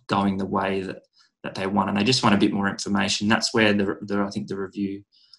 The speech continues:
um, can be very useful. Our whole aim was really to prevent, to present to, to readers the advantages, disadvantages, risks, and regulatory requirements associated with all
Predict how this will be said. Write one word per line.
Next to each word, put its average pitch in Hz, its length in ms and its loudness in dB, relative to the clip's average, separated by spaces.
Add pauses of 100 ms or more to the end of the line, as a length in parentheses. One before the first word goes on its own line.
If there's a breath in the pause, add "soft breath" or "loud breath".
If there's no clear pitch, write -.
(260 soft breath)
um, 92 280 -8
can 101 140 -4
be 98 120 2
very 95 280 -2
useful. 135 520 -2 (1200)
Our 120 320 6
whole 139 320 4
aim 113 260 8
was 101 220 4
really 113 240 8
to 113 120 4
prevent, 104 500 4 (280)
to - 120 0
present 104 560 4
to, 95 220 -2
to - 180 0
readers 101 600 2 (360 soft breath)
the 101 300 4 (160)
advantages, 107 960 2
disadvantages, 104 1120 2
risks, - 840 2
and 95 280 -6
regulatory 107 600 6
requirements 101 760 0
associated 101 680 0
with 104 260 -2
all 120 500 6